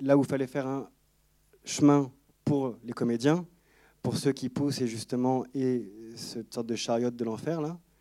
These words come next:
obligé de devoir refaire une trace aussi. Et ça, par exemple, c'était sur la première session. Quand on a repris le tournage, ça, je savais comment on pouvait perdre du temps, et cetera. Typiquement, on avait appréhendé différemment après une scène comme celle où Denis porte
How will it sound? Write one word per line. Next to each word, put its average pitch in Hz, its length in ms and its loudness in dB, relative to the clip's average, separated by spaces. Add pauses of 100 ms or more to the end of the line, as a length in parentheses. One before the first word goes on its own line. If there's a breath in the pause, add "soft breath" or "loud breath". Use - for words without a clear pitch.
(460 soft breath)
obligé 127 460 2
de 131 120 2
devoir 123 500 2 (140)
refaire 131 400 0
une 135 120 0
trace 131 280 -6
aussi. - 260 -10 (540 loud breath)
Et 120 60 -8
ça, 156 260 -2
par 127 160 -2
exemple, 147 420 0
c'était - 220 -8
sur 123 140 -4
la 117 100 -2
première 151 420 -2
session. 131 400 -8 (640 soft breath)
Quand 127 160 0
on 123 80 2
a 123 80 2
repris 156 460 0
le 131 100 4
tournage, 131 580 2
ça, - 160 -2
je 123 120 -2
savais 143 300 0
comment 139 240 0
on - 40 -6
pouvait 131 180 0
perdre 127 240 0
du 131 140 -6
temps, 147 260 0
et 135 80 0
cetera. 127 440 -6 (380 loud breath)
Typiquement, 147 520 2
on 127 80 4
avait 120 420 0
appréhendé 135 520 -2
différemment 139 760 0
après 135 460 -6 (100)
une 120 120 -6
scène 135 400 -2 (500 loud breath)
comme 120 140 0
celle 143 260 0
où 127 80 0
Denis 131 300 4
porte - 520 -2